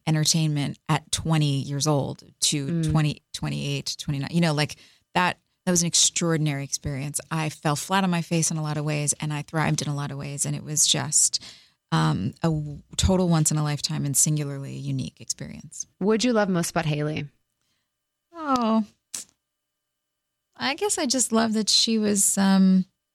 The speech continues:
Speaker 1: always willing to grow, you know,
Speaker 2: Mm-hmm.
Speaker 1: at the end of the day.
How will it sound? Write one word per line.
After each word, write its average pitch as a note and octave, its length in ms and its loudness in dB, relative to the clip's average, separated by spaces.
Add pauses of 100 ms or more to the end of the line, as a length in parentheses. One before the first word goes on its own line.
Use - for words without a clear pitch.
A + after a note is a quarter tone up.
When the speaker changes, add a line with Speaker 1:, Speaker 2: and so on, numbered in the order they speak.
(920)
Speaker 1:
always A#3+ 300 2
willing E3+ 280 0
to - 80 -6
grow, D3 400 -2 (360)
you F3+ 80 -2
know, E3 60 2
Speaker 2:
Mm-hmm. D#3+ 40 -2 (100)
Speaker 1:
at D3+ 80 0
the D#3 100 -2
end D3+ 120 0
of D3+ 60 -6
the D#3+ 60 -10
day. C#3+ 380 -4